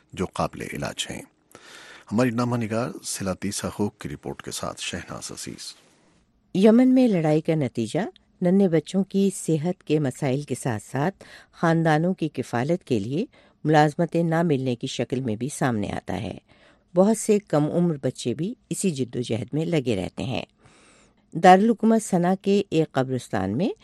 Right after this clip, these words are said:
Speaker 2: نو عمر لڑکے ہر دوپہر کو اس انتظار میں بیٹھے نظر آتے ہیں کہ شاید انہیں کوئی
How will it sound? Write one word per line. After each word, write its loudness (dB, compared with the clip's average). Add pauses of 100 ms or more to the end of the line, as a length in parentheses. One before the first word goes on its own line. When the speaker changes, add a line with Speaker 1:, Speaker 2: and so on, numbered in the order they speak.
(280)
Speaker 2:
نو 4 (100)
عمر 4
لڑکے -2 (260)
ہر 4
دوپہر 0 (100)
کو 0 (100)
اس -2
انتظار 0
میں 0
بیٹھے -4
نظر -4
آتے -4
ہیں -2 (440)
کہ -2
شاید 2
انہیں 2
کوئی 0